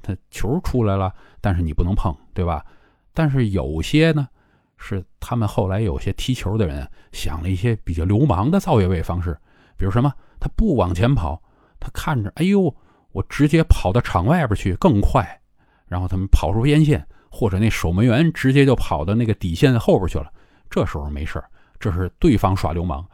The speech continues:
<laughs> 你也不算越位。所以啊，这个我就是唠叨一下我自己懂的这个足球的越位的情况。当然这个东西啊，大家多看两场球就很容易理解。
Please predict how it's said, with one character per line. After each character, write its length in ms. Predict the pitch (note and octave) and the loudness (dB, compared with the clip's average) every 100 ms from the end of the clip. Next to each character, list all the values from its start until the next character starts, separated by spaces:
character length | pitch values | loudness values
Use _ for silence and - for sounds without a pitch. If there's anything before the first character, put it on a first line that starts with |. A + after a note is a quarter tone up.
| _ | _
<laughs> 240 | - - C#3 | 2 4 4
你 320 | G#2+ A2+ D#3+ | 2 2 2
也 160 | D2+ D2+ | 0 -2
不 200 | G#2 A#2+ | -4 -2
算 200 | C3+ F#2 | -2 -2
越 160 | F2+ | -4
位。 180 | D2+ E2+ - _ _ _ | -6 -8 -12 _ _ _
所 160 | - G2+ | -6 -6
以 100 | A#1 | -6
啊， 200 | G1+ D2 | -12 -12
这 140 | - | -10
个 160 | C2+ C#2 - _ _ - | -10 -12 -18 _ _ -14
我 200 | C2 C#2 | -12 -6
就 200 | G2 F2 | -4 -2
是 200 | F2 - - - | -4 -8 -16 -8
唠 280 | A#2 C3+ C3+ | -4 -2 -2
叨 160 | F#2 | -2
一 160 | D#2+ F#2 | -2 -4
下 340 | F#2 E2+ C#2 - - | -4 -6 -8 -16 -12
我 180 | C2 | -12
自 140 | - A2+ | -6 -4
己 220 | G2+ A#2 - | -2 -6 -2
懂 300 | D#2+ C#2+ C#2+ | -4 -2 -6
的 100 | F2 | -4
这 160 | A#2 G#2+ | -2 -2
个 160 | G2+ - | -4 -8
足 240 | - F#2+ | -6 -4
球 260 | B2+ F2+ F#2 | -4 -2 -2
的 140 | G2 | 0
越 200 | A2+ A#2+ | 0 0
位 260 | G#2 B2 F2+ | 0 -2 -4
的 280 | D#2 D2+ F#2 _ | -6 -8 -12 _
情 220 | - D#2 D#2+ | -14 -8 -6
况。 200 | F2 - - _ _ | -6 -8 -20 _ _
当 120 | - A2+ | -4 -2
然 80 | |
这 120 | D#3+ F#2 | -2 -4
个 100 | D#2+ | -4
东 160 | F#2+ | -2
西 100 | F2+ | -2
啊， 140 | C#2 - - - | -6 -12 -20 -14
大 140 | - G2 | -10 -8
家 100 | G#2+ | -4
多 220 | C#3+ E3+ | -2 -2
看 260 | - - G2 | -2 -6 -4
两 200 | F#2 G2 | -4 -4
场 120 | D2+ | -8
球 300 | - D#2 E2+ _ _ _ _ _ _ | -8 -10 -10 _ _ _ _ _ _
就 120 | - | -4
很 180 | - E2+ | -2 0
容 160 | G2+ | 4
易 60 | C#3 | 4
理 140 | A2 | 2
解。 220 | G2+ C2+ | 0 -4